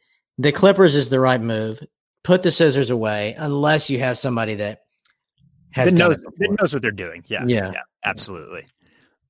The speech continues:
Speaker 2: Um, yes, but I'm sure you, I'm sure everybody has seen a T V show or a movie where a, where a child or a young lady attempts to, like, give themselves bangs,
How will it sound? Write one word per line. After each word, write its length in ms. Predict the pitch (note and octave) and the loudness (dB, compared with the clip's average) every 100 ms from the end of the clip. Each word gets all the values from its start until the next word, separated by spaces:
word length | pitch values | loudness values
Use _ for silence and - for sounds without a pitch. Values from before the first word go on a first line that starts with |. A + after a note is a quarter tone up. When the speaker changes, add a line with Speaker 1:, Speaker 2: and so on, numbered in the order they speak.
| - | 0
Speaker 2:
Um, 560 | A2 G2+ G2 F#2 F2 - _ _ _ _ _ _ _ _ _ _ _ _ _ _ - | 2 4 2 0 -8 -18 _ _ _ _ _ _ _ _ _ _ _ _ _ _ -2
yes, 260 | A#2+ G2 | 0 0
but 160 | - C3 | 2 2
I'm 80 | B2+ | 4
sure 220 | - F3+ | 6 6
you, 180 | C#3+ D3 | 4 2
I'm 140 | D3 | -2
sure 180 | - D#3 | 0 2
everybody 440 | C3+ C3 C3 A#2+ | 4 4 4 4
has 100 | A2+ | 4
seen 220 | - B2 G#2+ | 2 0 -2
a 40 | |
T 180 | - A#2 | -2 -2
V 120 | A2 | -2
show 180 | - A2+ | 0 0
or 200 | G#2 G#2 | 2 0
a 40 | |
movie 340 | G2+ G#2+ G#2+ G#2 | 0 -2 -2 -2
where 180 | G#2 | 0
a, 240 | G2+ F#2+ F#2+ _ _ _ _ _ - | 0 -2 -4 _ _ _ _ _ -2
where 160 | A#2+ | 0
a 60 | A#2 | 0
child 640 | - D#3+ C#3 C3+ C3 A#2 - | 2 4 6 6 4 2 -2
or 580 | B2 A#2 A#2 A2+ A2+ - | 0 2 4 2 0 -2
a 80 | A#2+ | -4
young 280 | B2+ B2 | 0 0
lady 340 | A#2+ A#2+ A#2 A#2 | 2 2 2 0
attempts 320 | G#2 A#2 - | 0 -2 -2
to, 80 | A#2+ | 0
like, 180 | A2 G2+ | -2 0
give 160 | A#2+ | -2
themselves 400 | A2+ G#2+ B2 G2+ | -2 -2 -2 -2
bangs, 720 | F2+ A2+ A2 A2 A2+ G#2 - | -2 0 0 0 -2 0 -2